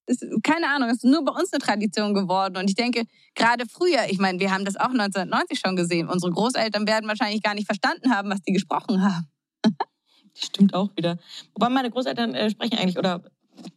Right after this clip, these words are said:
Speaker 2: die eine spricht noch, die andere spricht nicht mehr, äh, ganz gut Englisch. <laughs> Ja, das ist, das gehört schon irgendwie dazu. Früher gab's dann auch immer Weißwurstfrühstück, dann Mittagsschlaf, Dinner for One geguckt und dann so Silvesterparty.
Speaker 1: Ja,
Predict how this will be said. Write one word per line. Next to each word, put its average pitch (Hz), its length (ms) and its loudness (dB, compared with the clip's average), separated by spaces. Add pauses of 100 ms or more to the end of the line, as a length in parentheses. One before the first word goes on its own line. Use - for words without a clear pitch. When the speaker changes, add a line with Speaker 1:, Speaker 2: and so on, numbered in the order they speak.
(320)
Speaker 2:
die 180 140 4
eine 196 180 2
spricht 240 300 -2
noch, 262 160 0
die 220 160 4
andere 196 320 0
spricht 196 240 -2
nicht 214 180 0
mehr, 262 140 2 (380)
äh, 196 140 2
ganz 202 220 0
gut 208 100 -2
Englisch. 202 360 0 (440)
<laughs> 226 80 4 (1120)
Ja, 240 400 4
das 202 220 0
ist, - 120 -6
das 302 140 0
gehört 381 240 -2
schon 302 160 0
irgendwie 247 200 0
dazu. 226 300 -2
Früher 262 400 2 (200)
gab's 220 180 0
dann 233 140 0
auch 214 100 0
immer 226 220 2
Weißwurstfrühstück, 254 840 -2 (220)
dann 220 140 4
Mittagsschlaf, 240 500 0
Dinner 226 200 0
for 214 180 0
One 233 100 0
geguckt 226 320 -4
und 208 100 6
dann 208 160 4
so 202 200 2
Silvesterparty. 175 920 -4 (1040)
Speaker 1:
Ja, 196 160 4